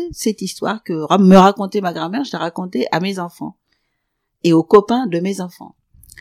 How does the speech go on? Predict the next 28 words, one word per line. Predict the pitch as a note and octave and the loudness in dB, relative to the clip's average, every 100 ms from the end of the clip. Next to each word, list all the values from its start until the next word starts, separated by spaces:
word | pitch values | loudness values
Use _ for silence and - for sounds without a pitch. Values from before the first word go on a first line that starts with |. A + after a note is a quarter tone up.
| _ | _
Et | - F3 | -4 -2
mon, | F3 E3 E3 D#3+ | -2 -2 -2 -2
mon | D#3 E3 | -2 -2
grand | E3 A3 C4 | -2 -2 -2
étonnement, | G3 F#3 F3 G3 C#4 | -4 -4 -4 -4 -4
c'était | - E3 G3 | -6 -6 -4
de | |
m'apercevoir | F3 F#3+ G3+ G3+ A3 F#3+ F#3 E3+ | -4 -4 -6 -6 -6 -6 -6 -10
que | F3 | -8
même | E3 E3 | -8 -4
des, | D3+ D3 | -2 0
des | D3+ D#3+ | 0 0
enfants | A3 A3 A#3 | -2 -2 -6
de | F#3 | -4
Porquerolles, | D#3+ - D#3 F3+ C#4+ C4+ | -8 -8 -6 -4 -4 -6
donc | - D#3 D3 C3 | -6 -6 -6 -4
de, | D3+ C#3+ - | -6 -6 -8
des | C#3+ | -8
copains | C3 C#3+ F#3 | -6 -6 -8
de | F3 | -10
ses | C#3 | -10
enfants, | D3 - C4+ - _ | -12 -12 -14 -16 _
ne | E3+ | -4
la | D#3+ G#3 | -2 -2
connaissaient | C4+ A#3+ A3+ F#3+ | 0 -2 -2 -6
pas, | E3+ D3+ | -6 -8
cette | - D3 | -8 -10
histoire. | C#3+ - - D#3 | -12 -14 -18 -20